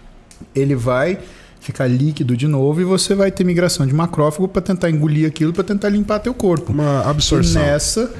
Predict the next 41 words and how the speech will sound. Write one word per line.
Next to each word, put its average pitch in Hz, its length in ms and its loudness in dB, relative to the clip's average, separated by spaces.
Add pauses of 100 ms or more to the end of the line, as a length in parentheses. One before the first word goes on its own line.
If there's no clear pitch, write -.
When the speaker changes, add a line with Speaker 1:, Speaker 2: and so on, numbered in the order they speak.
(120)
Speaker 1:
né, 165 180 0
ó, 175 300 2
o 156 80 2
mesmo 233 320 2
mecanismo, 147 580 0
por 120 160 -2
exemplo, 104 460 0 (400)
dentro 180 380 0
da 135 100 2
sua 110 200 -2
artéria 107 500 0 (100)
é 123 60 -2
o 131 60 2
que 143 120 -6
causa 117 300 0
o 139 40 2
ateroma, 143 520 0 (260)
né? 101 160 0
Então, 123 180 -2
o 165 40 0
que 226 100 -4
que 220 100 -2
é 233 40 0
o 214 80 0
ateroma? 120 680 0
O - 40 -18
que - 120 -20
que 175 60 -2
é 180 40 0
uma 175 260 0
coisa 151 260 -2
aterogênica? 113 720 -2 (360)
Você 117 120 -2
tem 139 140 -2
um 147 60 2
aumento 151 400 0
do 175 80 0
seu - 160 -2
L 135 160 2
D 135 140 0
L, 110 400 0